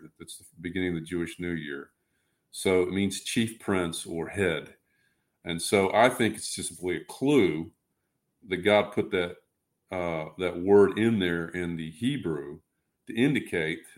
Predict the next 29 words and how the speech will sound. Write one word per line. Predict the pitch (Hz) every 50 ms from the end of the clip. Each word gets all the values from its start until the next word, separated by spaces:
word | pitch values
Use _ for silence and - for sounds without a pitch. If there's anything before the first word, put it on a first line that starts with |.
| - 85
that | 87 90 87 87
it's | 90 90 -
a, | 95 85
supports | - - - - - - - - - - - 127 135 131 127 123 - -
the | -
fact | - - 92 87 87 85 - -
that | 87 82
it | 87
will | 85 82
be | 80 87 87
Russian, | 82 82 87 92 90 87 - - 78 -
even | - 95 107 110 123 120
if | 110 - 95 87
the | 90
Jews | 90 90 98 101 101 101 92 87
would | 85 80
never | 87 90 92 90 90 82 82 80 - _
recognize | 92 90 101 104 - - 95 87 85 87 85 85 82 80 80
that | 82 82 78 78 - _ -
name | 90 90 90 92 90 87
as | 82 76 78
a, | 76 71 71 71 71 _ _ _ _ _ _ _ _ _ _ _ _ _ _ _ _ -
as | 85 80 85
a | 82
nation | 85 87 92 95 98 104 101 - - 92 80 78 80
or | 85 82 80
a | 80
particular | - - - - 92 - - 87 80 -
individual. | 90 87 80 80 76 76 92 101 104 98 - 82 76 71 69 -